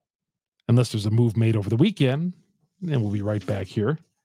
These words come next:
So there you go, guys. Guys and ladies out there, D L Hall and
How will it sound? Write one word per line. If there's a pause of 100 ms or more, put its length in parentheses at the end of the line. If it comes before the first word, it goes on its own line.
(340)
So
there
you
go,
guys. (1500)
Guys
and
ladies
out
there, (640)
D
L
Hall
and